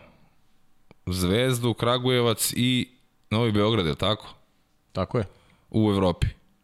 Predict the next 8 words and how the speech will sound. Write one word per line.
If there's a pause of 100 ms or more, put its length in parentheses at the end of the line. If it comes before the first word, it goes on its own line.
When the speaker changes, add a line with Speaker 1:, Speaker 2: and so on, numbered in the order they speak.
(720)
Speaker 1:
Što
je
sasvim
pristojno (1000)
i
sasvim
dovoljno
za